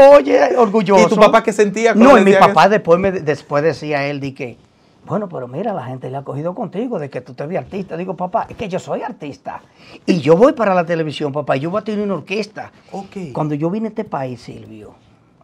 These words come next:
Speaker 1: en aquellos años,
Speaker 2: No,
Speaker 1: mi
Speaker 2: dame el cuento bien. Espérate.
Speaker 1: Ok.
Speaker 2: Tú estás allá.
Speaker 1: Sí.
Speaker 2: ¿Cómo tú tomas la decisión de regresar en República Dominicana si tú estás allá con tu papá ganando dinero, dólares? ¿Cómo?
Speaker 1: Cojo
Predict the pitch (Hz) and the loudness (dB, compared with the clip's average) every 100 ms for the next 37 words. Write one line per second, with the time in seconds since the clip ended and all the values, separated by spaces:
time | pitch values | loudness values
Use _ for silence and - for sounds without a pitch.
0 | _ - 113 131 135 131 - 98 90 123 | _ -20 -16 -14 -14 -16 -18 -20 -16 -14
1 | - 135 98 92 98 90 127 165 175 151 | -12 -12 -12 -14 -16 -10 -10 -8 -10 -12
2 | 120 _ _ _ - 113 76 - _ - | -16 _ _ _ -6 -4 -4 -14 _ -10
3 | 120 - 180 - 131 85 - _ _ - | -8 -2 -2 2 -2 -2 -16 _ _ -2
4 | 202 208 233 247 - 185 185 190 180 165 | 4 6 6 0 -2 -4 -2 2 0 0
5 | 151 139 170 170 147 127 127 143 147 151 | -6 -6 -4 -2 -2 -2 0 0 0 -2
6 | 151 160 156 156 156 202 202 196 156 160 | -6 -4 -4 -4 -4 -2 -2 -4 -6 -6
7 | - 160 151 180 170 143 135 - 175 135 | 0 2 2 0 -2 -4 -2 0 0 0
8 | 127 131 143 156 147 151 160 139 123 139 | -2 -2 -4 -4 -2 -2 2 2 2 -2
9 | 214 _ _ _ _ _ _ _ _ _ | -6 _ _ _ _ _ _ _ _ _
10 | 165 202 170 147 165 | 4 6 6 4 2